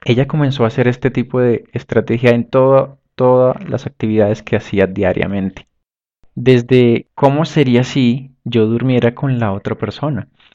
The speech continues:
quién tendría el manejo del control remoto, quién dormiría en la parte izquierda y quién en la derecha, todo este tipo de cosas. ¿Cómo sería si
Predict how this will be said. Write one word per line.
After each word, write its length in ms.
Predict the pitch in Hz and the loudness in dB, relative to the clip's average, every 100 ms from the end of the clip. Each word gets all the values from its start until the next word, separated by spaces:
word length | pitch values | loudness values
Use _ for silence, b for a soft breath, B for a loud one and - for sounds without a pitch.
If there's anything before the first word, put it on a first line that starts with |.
| b | b
quién 240 | - 123 | -2 0
tendría 300 | 131 131 123 | 2 4 4
el 60 | 127 | 4
manejo 400 | 123 123 123 123 | 2 0 0 0
del 160 | 117 | 0
control 360 | - 104 95 98 | 0 -4 -2 -2
remoto, 420 | 110 123 135 - - _ _ _ _ - | 0 0 -2 -6 -20 _ _ _ _ -4
quién 560 | 120 120 123 131 127 _ _ _ - | 0 2 2 0 -4 _ _ _ -6
dormiría 720 | 127 131 131 117 113 113 - _ _ _ - | 0 2 2 4 4 2 -2 _ _ _ -6
en 160 | 123 | -2
la 140 | 110 - | -2 -2
parte 260 | 104 - | -2 -2
izquierda 540 | 120 - 139 139 139 120 | -4 0 4 4 4 0
y 80 | |
quién 260 | 113 - 110 | 0 -2 0
en 140 | 113 | 2
la 100 | 113 | 2
derecha, 480 | 98 98 120 120 - - _ | 2 2 0 0 -6 -18 _
todo 220 | 135 143 | 0 2
este 220 | 165 170 | 0 -2
tipo 320 | 160 160 - 156 | -4 -4 0 0
de 80 | |
cosas. 500 | - 147 139 95 - _ | 0 -2 -2 -8 -12 _
¿Cómo 220 | - 123 135 | -2 0 0
sería 300 | 139 117 113 | 2 4 2
si 480 | - 135 135 143 | 0 0 0 -2